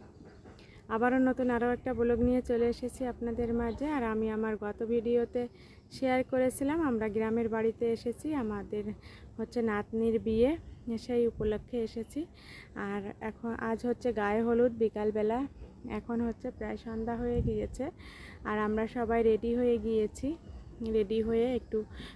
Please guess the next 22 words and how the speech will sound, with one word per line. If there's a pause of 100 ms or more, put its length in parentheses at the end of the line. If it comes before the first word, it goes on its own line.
(120)
ঘোরাঘুরি
করছিলাম,
তারপরে
কিছু
ছবিও
তুলতেছিলাম। (1500)
আর
এখানে
তানবীরের
বাবা
হ-,
বাবার
কিছু
ছবি
তুলে
নিচ্ছিলাম
আমি। (4000)
আর
বাড়িতে
অনেক (500)
আত্মীয়
স্বজনও